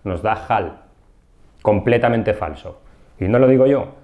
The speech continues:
lo dice el propio autor cuando pone en boca del doctor Chandra, que en la ficción es el creador de esta serie de computadoras inteligentes,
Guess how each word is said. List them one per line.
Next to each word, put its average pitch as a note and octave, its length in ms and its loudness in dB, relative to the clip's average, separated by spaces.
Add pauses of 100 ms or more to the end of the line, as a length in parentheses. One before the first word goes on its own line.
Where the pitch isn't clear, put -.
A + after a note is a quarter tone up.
(160)
lo G2+ 140 -2
dice C#3+ 440 0
el G2+ 180 -2
propio D#3+ 380 0
autor D#3 520 -2
cuando F#2 300 -4
pone A#2+ 200 0
en F#2+ 160 -6
boca A#2 240 -2
del F2 160 -8
doctor B2+ 340 -4
Chandra, A2 580 -6
que A2 80 -8
en G2+ 120 -8
la F2 80 -10
ficción G2+ 560 -6
es B2+ 160 -8
el D#3 80 -8
creador G2+ 360 -6
de F#2 120 -6
esta G#2+ 200 -10
serie G2+ 280 -10
de F2 100 -8
computadoras F2+ 600 -8
inteligentes, C#3 760 -6